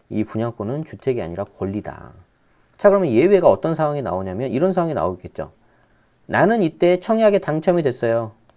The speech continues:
아니면 피 주고 산 거지. 어. 그리고 나서 이제 이게 보통 한 이, 삼 년 걸리지 않습니까?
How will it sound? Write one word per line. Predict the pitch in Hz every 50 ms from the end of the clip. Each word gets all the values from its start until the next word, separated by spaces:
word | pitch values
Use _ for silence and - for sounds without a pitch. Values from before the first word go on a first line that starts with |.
| _ _ _ _ _ _ _
아니면 | - 95 127 160 165 151 -
피 | - - 233
주고 | 208 208 -
산 | - 165 180 180
거지. | 156 117 - 92 92 90 - _ _ _ _ _ _ _ _ _ _ _ _ _ _ _ _ _ _ _ _ _ _ -
어. | 175 107 95 90 87 85 _ _ _ _ _ _ _ _ _ _ _ _ _ _ _ _ _ _ _ _ _ _ _ _ _
그리고 | - - 190 220 226
나서 | 175 117 131 - 165
이제 | 160 147 151 143
이게 | 120 120 120 135 143 160 185 196 _ _ _ _ _ _ -
보통 | - 143 - 180
한 | 170 131
이, | 127
삼 | 175 202 202
년 | 185 165
걸리지 | 139 113 131 139 135
않습니까? | 107 107 - 131 117 110 - - -